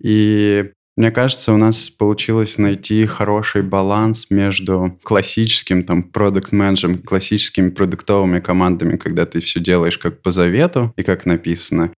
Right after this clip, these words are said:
и баланс между "я вообще не понимаю, что делаю, буду делать наобум", и вот, вот эта вот середина, когда ты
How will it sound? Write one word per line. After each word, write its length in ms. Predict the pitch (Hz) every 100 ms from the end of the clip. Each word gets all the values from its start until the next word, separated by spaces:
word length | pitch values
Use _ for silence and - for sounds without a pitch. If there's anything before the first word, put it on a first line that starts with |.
| _ -
и 120 | 101
баланс 520 | 90 92 92 95 -
между 640 | 92 90 90 87 82 82 82 _ -
"я 180 | 85
вообще 240 | 80 - 87
не 80 | 80
понимаю, 480 | 85 85 82 80
что 100 | -
делаю, 440 | 82 85 85 85 85
буду 260 | 82 87
делать 400 | 87 90 87 87
наобум", 540 | 90 87 90 143 185 175 _ _
и 80 | 98
вот, 220 | 95 95
вот 160 | 95
эта 180 | 101 95
вот 120 | 92 90
середина, 600 | - 92 90 147 156 117
когда 360 | 98 92 92
ты 320 | 92 - 87